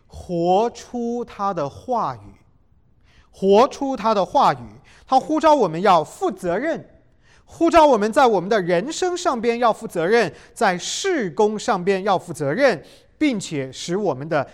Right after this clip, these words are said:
辛劳付出有所果效。这个是基于圣经的标准而言的，当然就把福音包括在内了，但是它不仅仅只是在讲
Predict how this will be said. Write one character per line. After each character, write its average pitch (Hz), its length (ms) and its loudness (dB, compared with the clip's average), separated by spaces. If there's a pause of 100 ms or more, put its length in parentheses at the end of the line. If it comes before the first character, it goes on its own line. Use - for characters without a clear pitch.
辛 294 500 -6
劳 143 300 2
付 196 240 -10
出 220 400 -8 (300)
有 175 480 0
所 147 560 -6
果 135 400 -12
效。 175 500 -8 (460)
这 311 240 -4
个 160 260 -4 (280)
是 220 180 -10
基 240 180 -10
于 180 160 -8
圣 254 440 -4
经 302 160 -6
的 226 100 0
标 196 260 -2
准 143 200 -8
而 139 200 -10
言 123 240 -10
的， 135 160 -10 (240)
当 220 160 -2
然 180 160 -4
就 175 140 -10
把 139 140 -6
福 151 260 -14
音 254 160 -8
包 294 180 -2
括 294 140 -6
在 247 160 -4
内 247 240 -8
了， 135 180 -10
但 165 140 -12
是 143 100 -16
它 160 140 -6
不 190 220 -16
仅 143 200 -14
仅 127 200 -16 (320)
只 131 340 -8
是 214 320 -10
在 160 180 -2
讲 107 240 -12